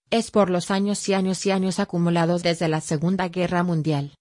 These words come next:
luego la guerra libanesa en mil novecientos setenta y cinco, luego los eventos de dos mil cinco y la guerra de dos mil seis, y ahora esta nueva guerra.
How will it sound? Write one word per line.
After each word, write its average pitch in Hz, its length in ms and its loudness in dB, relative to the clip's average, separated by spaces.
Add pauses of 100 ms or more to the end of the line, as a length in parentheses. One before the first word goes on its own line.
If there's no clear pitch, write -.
(120)
luego 196 280 2
la 190 180 2
guerra 170 320 0
libanesa 170 640 0
en 160 120 -2
mil 185 140 -2
novecientos 185 600 -2
setenta 170 460 -2
y 165 60 0
cinco, 165 560 -2 (220)
luego 190 320 2
los 202 200 -2
eventos 180 460 -2
de 156 120 -2
dos 147 280 -4
mil 208 200 0
cinco 214 440 -2
y 190 60 0
la 165 140 0
guerra 180 320 -2
de 156 120 0
dos 143 260 -6
mil 175 220 0
seis, 165 520 -2 (140)
y 170 140 -4
ahora 160 400 2
esta 165 240 -4
nueva 160 300 -2
guerra. 143 420 -2